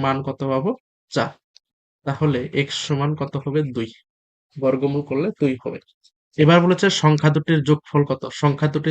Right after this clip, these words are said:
ধরেছিলাম ফাইভ এক্স আর ফোর এক্স, অর্থাৎ সংখ্যা দুটি হচ্ছে নাইন এক্স।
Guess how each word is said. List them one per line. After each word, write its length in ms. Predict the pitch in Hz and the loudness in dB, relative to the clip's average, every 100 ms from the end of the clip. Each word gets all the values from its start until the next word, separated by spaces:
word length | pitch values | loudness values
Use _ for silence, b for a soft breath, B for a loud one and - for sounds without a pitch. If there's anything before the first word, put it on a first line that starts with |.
| 143 | -2
ধরেছিলাম 360 | 135 135 143 143 - | -4 -2 0 0 -2
ফাইভ 200 | 131 135 147 | -2 2 2
এক্স 140 | 147 131 | 2 -4
আর 60 | 123 | -2
ফোর 140 | 139 139 | 0 0
এক্স, 120 | 151 - _ _ _ _ | -2 -8 _ _ _ _
অর্থাৎ 280 | 143 - 170 - | -8 -2 -2 0
সংখ্যা 240 | 147 135 139 | -2 0 0
দুটি 140 | 143 147 | 0 -2
হচ্ছে 240 | - - 185 151 127 | -4 -2 -2 0 0
নাইন 180 | 123 120 117 | 0 0 -6
এক্স। 140 | - | -12